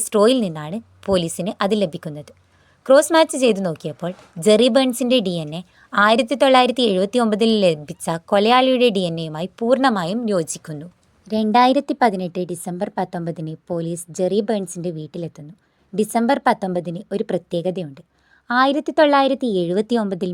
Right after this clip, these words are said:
മിഷേൽ കൊല ചെയ്യപ്പെട്ട അതേ തീയതി. കൊലപാതകം നിഷേധിച്ച ജെറി ബേൺസിനെ പോലീസ് അന്ന് തന്നെ അറസ്റ്റ് ചെയ്യുന്നു. കോടതി ഉത്തരവ് പ്രകാരം ഔദ്യോഗികമായി ജെറി ബേൺസിൻ്റെ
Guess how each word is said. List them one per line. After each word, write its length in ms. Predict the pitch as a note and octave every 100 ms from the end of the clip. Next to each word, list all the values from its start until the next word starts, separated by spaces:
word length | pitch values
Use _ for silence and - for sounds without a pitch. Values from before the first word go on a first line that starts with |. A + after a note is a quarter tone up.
| E3+
മിഷേൽ 300 | E3 G3 G3
കൊല 220 | G3 F3+
ചെയ്യപ്പെട്ട 440 | F3 F3+ F3 E3 - D#3+
അതേ 220 | D#3 E3 F3 F3+
തീയതി. 260 | D3+ C3+ - _ _ _ -
കൊലപാതകം 600 | F#3 F3 G3 F#3+ G#3 A3
നിഷേധിച്ച 520 | G3 - F#3 F#3+ - F#3 F#3+
ജെറി 220 | F3+ G3+
ബേൺസിനെ 460 | G3 F#3 - E3+ E3+ F#3+
പോലീസ് 340 | E3+ E3+ - G3
അന്ന് 180 | G#3 A3 G3+
തന്നെ 180 | F3 F3
അറസ്റ്റ് 300 | D#3 - - D#3
ചെയ്യുന്നു. 280 | C#3+ C#3 - _ _ _ _ -
കോടതി 360 | C4+ C#4 C4+ D#4
ഉത്തരവ് 320 | A3+ G#3 G#3 G#3+
പ്രകാരം 380 | F#3 E3 D#3+ E3 _ _ -
ഔദ്യോഗികമായി 840 | G#3 G3+ A#3+ B3 C#4+ B3+ G3 F3 G#3 _ E3
ജെറി 200 | F#3+ F3+ G#3
ബേൺസിൻ്റെ 420 | G#3+ F#3+ F3+ E3+